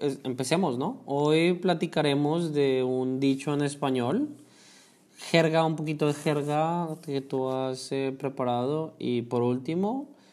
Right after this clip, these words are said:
hablaremos de la motivación. Como les he dicho, eh, me gustaría empezar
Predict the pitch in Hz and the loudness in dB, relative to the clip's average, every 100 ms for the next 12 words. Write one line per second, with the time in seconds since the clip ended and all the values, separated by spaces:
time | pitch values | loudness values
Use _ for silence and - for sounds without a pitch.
0 | _ _ - 120 120 117 117 117 120 131 | _ _ -4 0 2 2 0 -2 -2 0
1 | 131 131 123 120 110 107 107 107 107 98 | 2 2 2 2 0 -2 -4 -2 -2 -2
2 | - 82 - - - _ _ _ _ _ | -4 -8 -10 -16 -20 _ _ _ _ _
3 | - _ _ - 127 123 123 120 139 147 | -20 _ _ -4 -2 2 2 4 4 4
4 | 147 226 311 - 123 113 110 107 110 110 | 2 -2 -2 -6 -2 0 0 -2 -4 -4
5 | 123 113 110 113 127 127 120 113 113 | -4 -2 -4 -4 -6 -4 -2 -2 -4